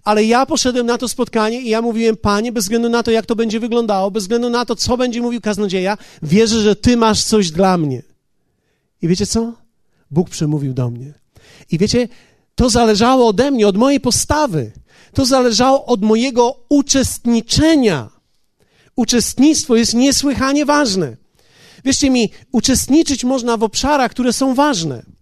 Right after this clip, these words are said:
Na przykład wierzę w to, że Bóg pragnie, abyśmy my uczestniczyli w naszym życiu małżeńskim. Wiecie, życie małżeńskie to jest coś więcej niż spanie ze sobą. Życie małżeńskie,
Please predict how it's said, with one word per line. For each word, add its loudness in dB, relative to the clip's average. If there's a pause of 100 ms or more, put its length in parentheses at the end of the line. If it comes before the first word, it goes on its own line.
(460)
Na 0
przykład 0 (880)
wierzę 2
w -6
to, 0
że 0
Bóg 0
pragnie, 2
abyśmy 0
my 4
uczestniczyli 0
w -4
naszym 0
życiu 0
małżeńskim. 0 (1600)
Wiecie, 2
życie 2
małżeńskie 0
to 0
jest 0
coś 0
więcej 2
niż 2
spanie 2
ze 2
sobą. -2 (1700)
Życie 2
małżeńskie, 2